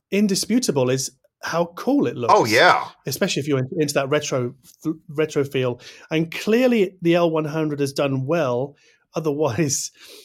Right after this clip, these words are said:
Speaker 1: otherwise J B L wouldn't be introducing the L eighty-two Classic.
Speaker 2: Oh, sure,
Speaker 1: So
Speaker 2: sure. And I mean, let's think about this. A, a lot of the chatter on Facebook and social media and, uh,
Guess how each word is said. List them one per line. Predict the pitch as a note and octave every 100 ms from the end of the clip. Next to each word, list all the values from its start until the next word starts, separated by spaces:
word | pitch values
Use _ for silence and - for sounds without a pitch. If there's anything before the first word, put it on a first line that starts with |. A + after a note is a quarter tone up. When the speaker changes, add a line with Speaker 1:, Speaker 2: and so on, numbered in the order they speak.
| _ _ _ -
Speaker 1:
otherwise | F3 F#3
J | - F3+
B | F3
L | F3 D#3
wouldn't | F3 F3+
be | D#3+ F3
introducing | E3+ C#3+ E3+ E3 D3
the | D#3 E3
L | D3 D3 D3
eighty-two | C#3+ C#3+ C3+ A3+
Classic. | G#3+ C3 A#2 -
Speaker 2:
Oh, | D4+
sure, | A3+ - D#4 D#4+ C#3 E2+ -
Speaker 1:
So | - F#3+
Speaker 2:
sure. | F#3+ C3+
And | G2 F#3+
I |
mean, | G3+ G#3+
let's | G3+ A#3 -
think | A3+ -
about | F3+ C#3+ -
this. | A#2+ -
A, | D3 -
a | C#3+
lot | D3+ D#3+ G3+
of | E3+
the |
chatter | C3 - D#3+ D3 D3 D3+
on | A#2+ B2 B2
Facebook | - C3 C3+ - C3+ C3 -
and | A#2
social | - A#2+ A#2+ A2
media | A#2 A#2+ A2+
and, | G#2+ G#2+ F#2+
uh, | - G2+ G2+ F#2+